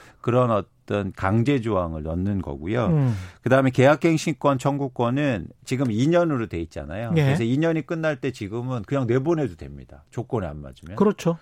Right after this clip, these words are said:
Speaker 1: 그런데
Speaker 2: 네.
Speaker 1: 이 년을 추가적으로, 어, 청구할 수 있는 권리를
Speaker 2: 나
Speaker 1: 세입자한테
Speaker 2: 이 년
Speaker 1: 주는 거죠.
Speaker 2: 더 살고 싶다.
Speaker 1: 그렇죠.
Speaker 2: 예.
Speaker 1: 그러면 오프로만 더 인상해서
Speaker 2: 오프로 내에서만.
Speaker 1: 오프로 내에서만
Speaker 2: 예.
Speaker 1: 인상시킨 다음에 연장할 수 있는 거죠. 그래서
Speaker 2: 예.
Speaker 1: 이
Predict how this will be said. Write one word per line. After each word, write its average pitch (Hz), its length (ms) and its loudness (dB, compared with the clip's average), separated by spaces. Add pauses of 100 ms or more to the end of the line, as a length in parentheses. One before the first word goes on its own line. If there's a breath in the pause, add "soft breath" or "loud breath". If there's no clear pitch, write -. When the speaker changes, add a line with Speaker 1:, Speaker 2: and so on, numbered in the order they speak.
(140)
Speaker 1:
그런데 139 460 2
Speaker 2:
네. - 20 -6 (240 soft breath)
Speaker 1:
이 117 180 2
년을 156 360 2
추가적으로, 95 1040 -2
어, 80 300 -6
청구할 156 500 0
수 - 160 -8
있는 90 240 -4
권리를 101 640 0 (240)
Speaker 2:
나 170 80 4
Speaker 1:
세입자한테 180 640 0
Speaker 2:
이 185 180 6
년 - 20 6
Speaker 1:
주는 202 220 6
거죠. 143 120 4
Speaker 2:
더 151 400 4
살고 240 300 4
싶다. 127 520 2
Speaker 1:
그렇죠. 85 460 -4
Speaker 2:
예. 139 320 4 (100)
Speaker 1:
그러면 120 320 2
오프로만 135 640 2
더 113 160 2
인상해서 107 1000 0
Speaker 2:
오프로 185 360 4
내에서만. 156 600 6
Speaker 1:
오프로 123 340 2
내에서만 95 600 -4
Speaker 2:
예. 131 160 4
Speaker 1:
인상시킨 117 720 -4
다음에 101 300 -4
연장할 107 420 -4
수 - 120 -20
있는 73 140 -14
거죠. 73 180 -16
그래서 120 240 0
Speaker 2:
예. 127 180 4
Speaker 1:
이 120 140 -2